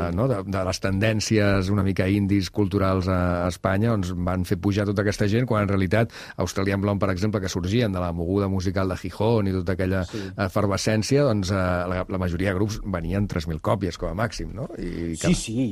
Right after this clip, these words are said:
Speaker 1: jo, jo, jo me'n recordava, clar, jo quan era jove i llegia el Rock Deluxe, que es feia a Barcelona, per mi era una mena de bíblia, però clar, no tenia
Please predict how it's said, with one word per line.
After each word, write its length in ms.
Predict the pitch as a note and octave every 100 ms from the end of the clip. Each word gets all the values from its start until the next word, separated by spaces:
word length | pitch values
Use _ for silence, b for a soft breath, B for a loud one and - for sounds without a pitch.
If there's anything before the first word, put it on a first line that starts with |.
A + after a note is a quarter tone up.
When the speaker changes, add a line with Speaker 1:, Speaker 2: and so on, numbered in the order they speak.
| G#2
Speaker 1:
jo, 80 | A2+
jo, 140 | B2+ A2+
jo 160 | A2+ C#3
me'n 160 | D#3
recordava, 720 | D3 B2 G#2 A#2+ B2+ C#3 - -
clar, 200 | C3 A#2
jo 80 | A#2
quan 160 | C3
era 160 | C#3+ A2+
jove 320 | B2+ C#3 A#2
i 80 | F#2
llegia 240 | F2 G#2
el 60 | G#2+
Rock 160 | A#2 G#2
Deluxe, 560 | A2 B2+ C#3 - -
que 80 | -
es 80 | -
feia 200 | F2+ G2+
a 40 | G#2
Barcelona, 420 | - G#2 G#2 A#2
per 140 | G#2+
mi 60 | F#2+
era 80 | A2
una 80 | A2
mena 200 | A2 A2
de 80 | G#2
bíblia, 240 | G#2+ G#2+ B2
però 140 | -
clar, 160 | A#2 G#2+
no 80 | G2+
tenia 320 | A#2+ B2+